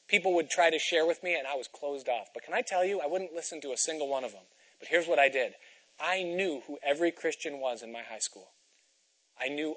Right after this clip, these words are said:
all of them. I knew ho-, I knew their story. I knew where they went to church. I knew which ones were real Christians. I knew which ones went to youth group. Uh, he's real. He's fake. She's real. She's fake. He's doing it because he's gonna get her. She, and, and I had this whole thing going on,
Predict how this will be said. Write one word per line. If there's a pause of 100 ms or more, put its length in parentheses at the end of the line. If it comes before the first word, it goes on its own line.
all
of
them. (100)
I
knew (760)
ho-, (140)
I
knew
their
story.
I
knew
where
they
went
to
church.
I
knew
which
ones
were
real
Christians.
I
knew
which
ones
went
to
youth
group. (200)
Uh,
he's
real. (420)
He's
fake. (380)
She's
real. (560)
She's
fake.
He's
doing
it
because
he's
gonna
get
her. (180)
She, (100)
and,
and
I
had
this (100)
whole
thing
going
on,